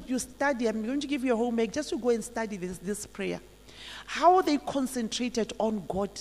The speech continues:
and the greatness and the bigness and the sovereignty of God. It has so many, "You, O Lord, for you have done, and you, O Lord."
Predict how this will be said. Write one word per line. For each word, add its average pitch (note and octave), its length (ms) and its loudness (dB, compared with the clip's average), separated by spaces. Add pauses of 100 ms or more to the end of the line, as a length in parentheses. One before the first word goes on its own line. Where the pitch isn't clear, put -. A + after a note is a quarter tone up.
(140)
and G#3+ 160 -2
the G3+ 80 0
greatness A#3 560 0
and G3 120 -4
the F#3 80 -2
bigness B3 460 -2
and G3 140 -6
the F3+ 80 -4
sovereignty A#3+ 720 -2
of G3 200 -2
God. F3 200 -6 (580)
It D4 120 6
has D#4 340 8
so E4 200 6
many, C#4 300 6
"You, C#4+ 420 12
O C4 120 8
Lord, B3 280 8
for A#3+ 140 6
you E4 400 12
have C#4+ 200 10
done, C4 200 10
and A3+ 180 8
you, F4 380 12
O C#4+ 140 12
Lord." B3+ 280 12